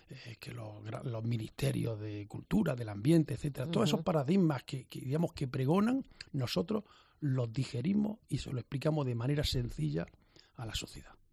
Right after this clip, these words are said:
Speaker 2: Muy bonito. Oye, de todas maneras, eh, precisamente en Latinoamérica, que me, que has nombrado, eh, dirigiste un desarrollo de ciudades comprometidas.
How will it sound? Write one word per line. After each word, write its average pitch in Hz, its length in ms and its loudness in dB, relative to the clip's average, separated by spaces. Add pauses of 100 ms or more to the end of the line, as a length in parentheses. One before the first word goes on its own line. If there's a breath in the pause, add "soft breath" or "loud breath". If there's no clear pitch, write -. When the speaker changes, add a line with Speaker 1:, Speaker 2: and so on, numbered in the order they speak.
(160)
Speaker 2:
Muy 147 300 0
bonito. 127 640 -6 (680 loud breath)
Oye, 208 320 6
de 180 140 2
todas 226 180 0
maneras, 277 460 2
eh, 175 60 0
precisamente 240 800 4
en 220 80 4
Latinoamérica, 202 1080 4
que 156 120 -4
me, 143 160 -4
que - 100 -2
has 147 160 0
nombrado, 175 440 2 (320 loud breath)
eh, 143 640 6 (100)
dirigiste 190 600 2
un 226 200 2
desarrollo 196 680 4
de 240 120 4
ciudades 196 320 2
comprometidas. 165 760 0